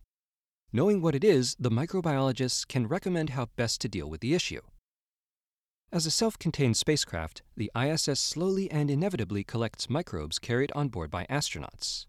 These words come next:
on the surfaces of supplies, inside foodstuffs. It's a bit of a microbial zoo. A D N A sequencer can help identify those microbes, as well as testing the cleanliness of air and water.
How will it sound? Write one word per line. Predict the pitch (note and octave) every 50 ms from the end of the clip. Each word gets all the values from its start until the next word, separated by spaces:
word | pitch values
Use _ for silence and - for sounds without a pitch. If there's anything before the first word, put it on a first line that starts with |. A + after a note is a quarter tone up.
| _ _ _ _ _ -
on | D2+ D2
the | D2 D2
surfaces | - - F2+ F2 - F2 - - G2 E2+
of | F#2+ E2+
supplies, | - - E2 - - D#2+ C#2 C#2 E2+ A2 - - - - - _ _ _ _ _ _ _
inside | G2+ G2+ - - A2 G#2 -
foodstuffs. | - F3+ F#3 - - - - - - - - - - - - _ _ _ _ _ _ _ _ _ _ -
It's | D#3 - -
a | D#3+
bit | D#3 G3+ G#3+ F#3+
of | C#3 C#3
a | B2+
microbial | A#2 A2+ A2 - - - F#3 D3+ A#2+ F#2+ F#2 F2
zoo. | F#2 A#2 E3 C3+ - - - _ _ _ _ _ _ _ _ _ _ _ _ _ _ _ _ _ _ _ _ -
A | C#3
D | C#3 G3 G#3 G#3+
N | G3+ F#3+
A | F3+ F3
sequencer | E3 - - C#3+ - C#3 B2+ - - C3 -
can | - C3 A#2
help | A2+ B2+ B2 - -
identify | B2+ A#2+ - - E3+ F#3+ G3+ - F#3 E3 D3+
those | C3+ B2+ A2+ - A2+
microbes, | A#2+ E3+ E3 - G2 D#2+ D#2 E2+ F2 - - - - _ _ -
as | D3+ E3 - -
well | A3 A3+ G#3+ G3
as | F3+ -
testing | - F3 D3+ - - C#3 C3
the | A#2 G#2+
cleanliness | - - G#3 G#3 C#3+ G2+ F2 F2 F2 - -
of | - B2 A2 - -
air | D3+ E3+ E3+ A#2 F#2+ -
and | A2+ A#2 A2+
water. | C3+ F3 D#3 - - - -